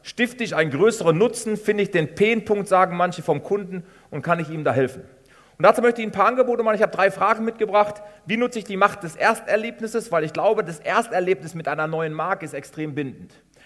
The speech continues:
Wer kann sich erinnern an sein erstes Auto? Mal Hand hoch. Wer kennt sein erstes Auto? Auch für die Muffel, die eben keine Hand hoch gemacht haben. Ich weiß, ihr in Rostock habt auch Autos. Komm, jetzt stell dich nicht so an, spiel mit hier. Ja, sonst kriegst du Geld zurück gleich für deine Karte, du.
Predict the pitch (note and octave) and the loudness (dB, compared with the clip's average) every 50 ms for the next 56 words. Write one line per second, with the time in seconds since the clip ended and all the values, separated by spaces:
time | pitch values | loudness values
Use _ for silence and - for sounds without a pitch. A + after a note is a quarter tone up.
0 | - - - - G3 A3 - B3 B3+ A#3+ B3 A#3 A3 A3 G3 E3 A3+ A#3 A#3+ A#3 | -20 -8 2 4 4 4 6 4 2 2 0 -2 0 0 2 2 0 0 0 0
1 | A#3 A3+ A3 - - - - - - - F3+ F#3+ G3 G3+ G3+ G3+ G3 F3 - - | 0 -4 -10 -14 -20 -20 -20 -18 -8 0 2 2 2 2 -2 -6 -8 -10 -12 -16
2 | - _ _ _ _ _ _ _ _ _ _ _ _ - - E3+ E3 F3 G3+ G#3 | -20 _ _ _ _ _ _ _ _ _ _ _ _ 2 2 2 4 6 4 4
3 | G#3 G#3 F3+ C#3 F#3 G#3 G#3 F3 D#3 C3 C#3 C#3 F3 F3+ C#3 C3 G#2 - - - | 2 0 -2 0 2 2 2 2 0 0 0 0 0 -2 -2 -4 -6 -6 -8 -14
4 | - - _ _ _ _ - - D3 E3+ F3 E3+ F3+ D#3+ E3+ F3 E3+ D#3+ D#3 C#3 | -20 -20 _ _ _ _ -8 -8 -6 -4 -2 -2 0 0 0 -2 -2 -4 -4 -2
5 | F#3+ G#3+ A3+ A#3 C4 A#3+ - - - D3+ D3+ - F#3 D#3+ D#3+ E3 G#3+ G#3+ A3 G#3+ | -2 -2 -2 -4 -6 -6 -12 -4 -2 -2 0 0 -2 -2 2 2 2 2 0 -6
6 | E3+ E3+ F3+ F#3 D#3+ F3+ G3 G3 G3 F#3+ F#3+ F#3 F#3+ F#3+ - - F#3 F3+ F#3 F#3 | -4 -4 -4 -4 0 2 2 4 4 2 0 2 0 -2 -2 -2 -2 -2 -2 -2
7 | - F#3 F#3+ F#3+ E3 C3 D#3 D#3+ F3 E3 - D#3 - D#3+ E3 - D#3+ C#3+ D#3 D3 | -2 -2 -2 -2 -6 0 0 0 0 0 -2 -6 -6 -6 -6 -4 -4 -2 -2 0
8 | - A2+ F3 E3 C3+ F#3+ F#3 G3+ F#3+ F#3+ - - - - - - - D3+ A#2+ A2+ | 2 0 2 2 0 0 0 -2 -6 -6 -10 -18 -20 -20 -16 -6 -2 0 0 0
9 | - - C#3 C#3+ C#3+ D#3+ C#3+ - - D#3 C#3+ C3+ - - C#3+ C3+ D#3 D#3 - A#2+ | 2 4 4 6 6 4 2 2 2 0 0 0 2 2 2 4 4 0 -2 -4
10 | G#2 - - - - - - - _ - - - - - - - F3 E3+ E3 - | -8 -8 -10 -18 -20 -20 -20 -20 _ -20 -20 -20 -20 -10 -4 -2 -2 0 0 -2
11 | F3 F3 - F#3+ F#3+ F#3 - C3+ A2 A2 G#2 - G#2+ G2 - G#2+ G2 F#2+ F#2+ F2+ | -2 2 4 4 4 4 2 0 0 0 0 -2 -4 -4 -4 -4 -4 -4 -4 -6
12 | - - G2+ - - F#2+ E2+ F2+ E2+ | -8 -10 -12 -12 -12 -14 -14 -14 -14